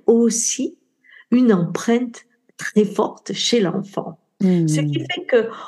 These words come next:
Speaker 1: on retrouve les quatre empreintes, puisqu'ensuite, il va arriver, est-ce qu'elle va faire ses parents puissants, cet enfant, ou il va faire, euh, ou pas, c'est la troisième empreinte, c'est-à-dire quel rapport je vais avoir avec eux,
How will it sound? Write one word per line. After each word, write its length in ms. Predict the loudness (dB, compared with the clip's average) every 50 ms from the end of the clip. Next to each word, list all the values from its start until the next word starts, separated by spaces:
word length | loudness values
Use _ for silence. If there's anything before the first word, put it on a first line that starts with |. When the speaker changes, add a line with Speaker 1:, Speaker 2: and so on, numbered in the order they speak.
| 0 2
Speaker 1:
on 160 | 4 4 6
retrouve 600 | 4 4 2 0 -2 -2 0 0 0 0 -2 -2 -2
les 240 | 0 2 2 2 2 0
quatre 320 | 0 0 0 0 0 0
empreintes, 500 | 0 0 0 -2 -2 -2 0 0 -2 -4
puisqu'ensuite, 680 | -6 -10 -4 0 0 2 2 0 -2 -4 -6 -6 -6 -6
il 60 | -4 0
va 160 | 0 0 0 -2 -6 -12 -10 -6 -2
arriver, 320 | 0 2 2 2 2 2
est-ce 240 | 2 0 0 -2 -2
qu'elle 420 | 0 2 2 2 2 2 2 2
va 160 | 4 2 0 -2
faire 320 | -2 0 0 0 0 -2
ses 260 | -4 -6 -6 -4 -2
parents 320 | 0 0 2 2 2 0 0
puissants, 460 | 0 0 -2 -2 -2 -2 -2 -4 -4
cet 280 | -2 -2 -4 -4 -2 -2
enfant, 440 | -4 -4 -4 -2 0 0 0 0 0
ou 220 | 0 2 2 4 4
il 140 | 4 2 0
va 160 | -2 -4 -6
faire, 380 | -6 -4 -4 -2 -2 -2 -4 -6 -10 -14 -12 -12 -12 -6 0
euh, 220 | 2 2 2 2 2 2
ou 100 | 0 0
pas, 340 | 2 2 2 2 2 2 -2
c'est 220 | -4 -2 0 0 2
la 140 | 2 0
troisième 680 | -2 -2 0 0 0 2 2 2 0 2 0 0 -2 -4 -2
empreinte, 560 | 0 0 0 0 -2 -2 -2 0 0 -2 -2
c'est-à-dire 560 | -4 -8 -10 -4 0 0 0 2 2 0 -2 0
quel 200 | 2 2 2 2
rapport 600 | 0 -2 -4 -4 -4 -4 -4 -2 -2 -2 -2 -4
je 80 | -2 -2
vais 120 | 0 0
avoir 260 | 0 0 0 0 0
avec 320 | -2 -2 -2 -4 -4 -4 -6
eux, 120 | -6 -6